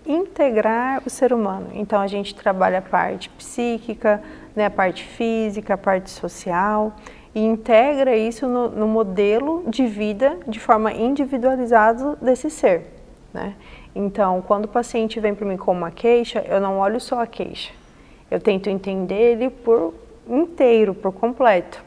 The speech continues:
né? Da onde realmente que vem essa queixa. E não apenas passar uma medicação que vai ali sanar, digamos assim, por um determinado período, né,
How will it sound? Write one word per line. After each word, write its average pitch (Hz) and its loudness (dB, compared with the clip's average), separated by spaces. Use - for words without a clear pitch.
né? 170 -4
Da 180 4
onde 277 0
realmente 277 0
que - -6
vem 247 -2
essa 247 -4
queixa. - -6
E 196 -2
não 220 4
apenas 254 -2
passar 233 0
uma 202 -2
medicação 226 2
que 285 -2
vai 226 4
ali 233 2
sanar, 226 0
digamos 202 -2
assim, 208 -4
por 208 -2
um 220 0
determinado 214 0
período, 233 0
né, 220 0